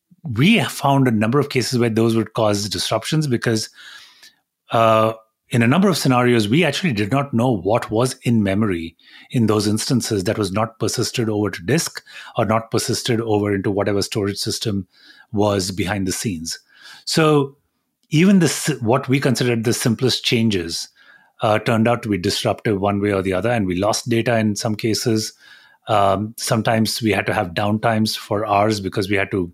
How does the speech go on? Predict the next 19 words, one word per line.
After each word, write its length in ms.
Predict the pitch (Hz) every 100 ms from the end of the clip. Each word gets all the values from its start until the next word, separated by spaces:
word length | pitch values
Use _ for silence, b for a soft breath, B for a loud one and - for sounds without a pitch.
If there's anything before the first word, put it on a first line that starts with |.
| _ B B -
restore 400 | 107 - 127 104
back 400 | 85 110 113 -
to 100 | 120
a 40 | 101
previous 440 | 113 101 107 104
checkpoint. 640 | - 107 - 127 120 123 - B B B B B -
Um, 360 | 110 107 110
there 100 | 123
were 100 | 127
a 40 | 120
bunch 420 | 98 92 160 170
of 100 | 156
issues 320 | 120 - 123
that 140 | 113 104
we 80 |
had 160 | 101 104
to 120 | 104
overcome, 420 | 98 98 - 104
and 240 | 101 95